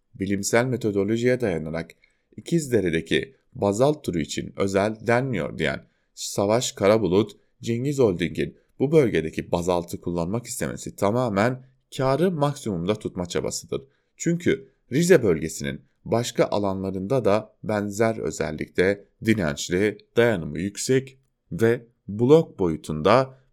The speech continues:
bazaltlar bulunmaktadır. Ama onları taşımanın maliyeti Cengiz Bey'e çok geleceği için, e, kendisinin abileri ona bir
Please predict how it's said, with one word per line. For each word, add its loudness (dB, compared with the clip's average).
bazaltlar 0
bulunmaktadır. -6
Ama -2
onları -2
taşımanın -6
maliyeti -2
Cengiz 0
Bey'e -4
çok -6
geleceği 0
için, 0
e, -2
kendisinin -4
abileri 0
ona -6
bir -4